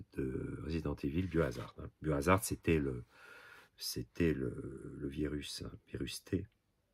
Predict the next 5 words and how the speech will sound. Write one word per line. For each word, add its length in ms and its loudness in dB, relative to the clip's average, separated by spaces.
Voilà. 200 -8
Voilà, 180 -4
c'est 160 -10
ça, 200 -10
j'essaie. 420 -10